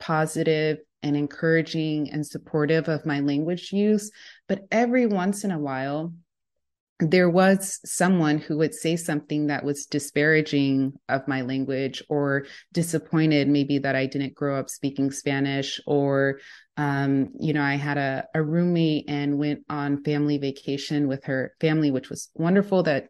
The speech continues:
you know, many people in Mexico just kind of bring you in, in that way. Um, but her father said one time while I was speaking, "Let's stop, stop speaking with that, like, American accent." And I was like, "Well,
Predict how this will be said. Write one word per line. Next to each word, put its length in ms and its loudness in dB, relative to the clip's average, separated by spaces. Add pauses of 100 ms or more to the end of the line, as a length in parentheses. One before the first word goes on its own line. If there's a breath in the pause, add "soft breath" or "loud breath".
you 120 -4
know, 300 -4
many 480 2
people 300 -2
in 100 0
Mexico 420 -2
just 220 -8
kind 180 0
of 120 -2 (180)
bring 220 2
you 160 0
in, 260 -2
in 140 0
that 240 -6
way. 360 -2 (600 loud breath)
Um, 560 0
but 120 0
her 380 0 (240)
father 380 0
said 260 -4
one 140 -2
time 260 -6
while 160 -4
I 100 -6
was 200 -8
speaking, 520 0
"Let's 160 -4
stop, 380 -2 (300)
stop 340 0
speaking 380 -2
with 140 0
that, 280 -4
like, 340 -6
American 500 2
accent." 640 -4
And 120 -4
I 60 -2
was 160 -2
like, 260 -4
"Well, 400 -6